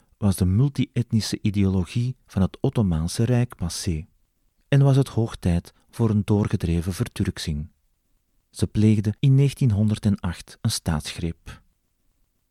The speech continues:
Veel succes hadden de Jong-Turken aanvankelijk niet. In de periode negentien twaalf negentien dertien verloor het Rijk heel wat grondgebied in Europa,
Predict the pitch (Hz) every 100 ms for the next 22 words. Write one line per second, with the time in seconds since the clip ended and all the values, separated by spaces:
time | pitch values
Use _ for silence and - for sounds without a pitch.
0 | _ _ _ _ _ _ 98 - 160 170
1 | - - 120 120 - - 113 113 104 101
2 | 110 - 107 - - 107 92 92 87 95
3 | - 82 76 69 - - _ _ _ _
4 | _ - 104 98 104 92 95 90 85 82
5 | - 87 - 98 90 82 - 85 80 -
6 | 90 101 104 - 151 147 - _ _ _
7 | - 143 147 131 135 - 113 110 - 82
8 | 117 131 - - 107 - 98 98 - -
9 | 113 120 113 90 - 76